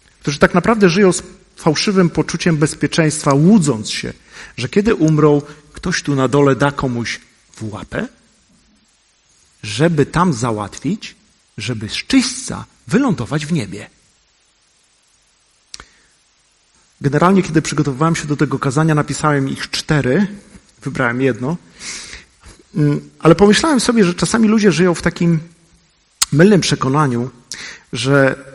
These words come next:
Jezus jest słabym pośrednikiem. On niewiele może, dlatego są inni. Prawda? No i teraz sobie wyobraźcie, że macie takiego pośrednika, świętego Bartosza. Okej. Nie?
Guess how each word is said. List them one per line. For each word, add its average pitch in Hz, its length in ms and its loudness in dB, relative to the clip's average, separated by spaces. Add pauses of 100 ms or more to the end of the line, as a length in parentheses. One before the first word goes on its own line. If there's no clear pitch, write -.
(640)
Jezus 190 380 4
jest 165 140 0
słabym 156 300 2
pośrednikiem. 127 600 -4 (920)
On 151 80 0
niewiele 170 320 8
może, 123 400 -2 (320)
dlatego 156 300 0
są - 200 2
inni. 104 420 -2 (680)
Prawda? 135 340 2 (1300)
No 147 60 2
i - 20 4
teraz 220 200 6
sobie 202 220 10
wyobraźcie, 156 560 6
że 143 100 4
macie 160 240 2
takiego 147 300 0
pośrednika, 139 640 2
świętego 139 380 2
Bartosza. 131 440 -2 (2000)
Okej. 240 300 -2 (1120)
Nie? 196 140 2